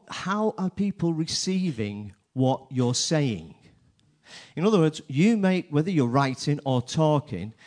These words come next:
you may think you're making, like I am now, perfect sense, but you may be going, "What is he on about?" So you need to understand your audience, who you're talking to, and how are they gonna translate it.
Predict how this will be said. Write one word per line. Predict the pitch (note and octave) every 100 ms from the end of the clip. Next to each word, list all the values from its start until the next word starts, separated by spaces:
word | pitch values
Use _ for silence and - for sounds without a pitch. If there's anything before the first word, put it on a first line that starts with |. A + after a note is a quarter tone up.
| -
you | E3 A3+
may | G3+ D#3+
think | - C#3+ C3+
you're | C3+
making, | C#3 C#3 C3+
like | C#3+ G#3+
I | G3+ C#3+
am | A2+
now, | A2+ A#2+
perfect | F#3+ E3+ - G2+
sense, | - A2+ A#2+ - - - _ _ _
but | E3+
you | E3+ G3+
may | F3+ D#3
be | D3
going, | D3 D#3+ D#3+ -
"What | C3 D#3 -
is | G3 E3+
he | E3+
on | E3+
about?" | D#3+ A#2 G2+ - - - _ _ _ _ _ _ _
So | - C3+
you | C3 C#3
need | C#3 E3 G3 F#3
to | - -
understand | D3 C3+ - - F3+ F3+ A2+ F#2+ F#2+ F#2 _ _ _ _ _ _
your | A#2 A2+
audience, | C#3+ E3 D#3+ D#3+ A3+ - - - _ _ _ _ _ _ -
who | C#3+
you're | F3+
talking | E3+ F3 D#3 C#3+ A#2+
to, | - A#2 A#2+ D3+ - _ _ _ - _ _
and | C#3
how | B2 C#3+ F#3 F3+
are |
they | D#3 E3 D#3
gonna | D3 C#3
translate | - C#3+ B2+ B2+ C3 B2+ -
it. | F#2